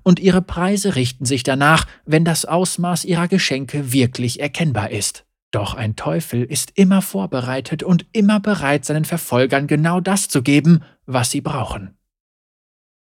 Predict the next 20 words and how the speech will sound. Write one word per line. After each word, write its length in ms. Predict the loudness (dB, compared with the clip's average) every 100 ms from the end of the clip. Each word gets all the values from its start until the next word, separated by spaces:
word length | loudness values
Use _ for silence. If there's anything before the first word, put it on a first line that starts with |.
| _ -2
Darius 640 | 0 0 -2 -2 -2 -4
grinste 540 | -2 0 -2 -2 -2
höhnisch 480 | 2 0 0 -6 -4
und 120 | -2
seine 320 | 0 0 -2 -2
Augen 360 | -4 -4 -4
leuchteten 560 | -4 -4 -4 -8 -6 -6
im 160 | -4
Schein 440 | -6 -4 -2 -2 0
so 220 | 0 0
vieler 420 | -4 -10 -8 -6
brennender 460 | -4 -2 0 0 -2
Kohlen, 500 | 0 2 6 4 2 -12 _
und 160 | -4 -4
ich 180 | -4 -4
wusste, 420 | -4 0 0 0 -4 -6
dass 180 | -4 -4
er 100 | -4
gefunden 540 | -4 -4 -4 -2 -4
hatte, 320 | 0 0 0